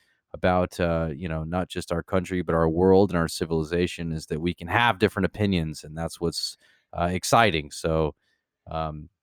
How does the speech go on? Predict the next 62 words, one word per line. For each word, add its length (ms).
you 120
know, 120
don't 320
take 300
it 180
as 380
one 220
of 60
those, 340
"Well, 200
this 140
guy 160
has 180
this 160
opinion, 340
so 140
I 80
hate 200
him," 140
kinda 240
thing, 300
you 80
know? 180
Uh, 280
if 160
you 100
came 240
back 320
after 540
I 140
say 240
what 120
I 80
gotta 200
say 320
and 120
say 200
that 200
you 80
hated 300
my 140
opinion, 420
then 100
I'll 120
say, 240
"That's 160
fine," 320
you 100
know, 160
"and 80
I 80
respect 460
your 100
opinion, 460
and 80
I 140
hope 180
that 100
you 140
respect 400
mine," 300
and, 200